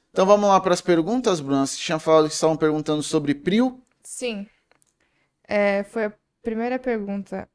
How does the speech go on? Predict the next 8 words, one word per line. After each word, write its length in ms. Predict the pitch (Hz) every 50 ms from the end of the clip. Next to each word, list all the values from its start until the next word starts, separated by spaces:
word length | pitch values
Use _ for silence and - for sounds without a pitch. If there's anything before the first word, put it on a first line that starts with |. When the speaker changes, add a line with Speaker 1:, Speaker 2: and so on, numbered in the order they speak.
| _ _
Speaker 2:
pra 200 | - 190 190 196
gente 240 | 190 190 185 185 190
aqui, 100 | 196 180
deixa 200 | 185 185 - 196
eu 100 | 196 190
ver. 480 | 202 226 240 247 254 254 254 - - _ _ _ _ _ _ _ _ _ _ _ _ _
O 140 | - 208
Rosalvo. 960 | 214 214 254 269 294 233 214 233 220 220 214 208 202 196 196 190 185 180 180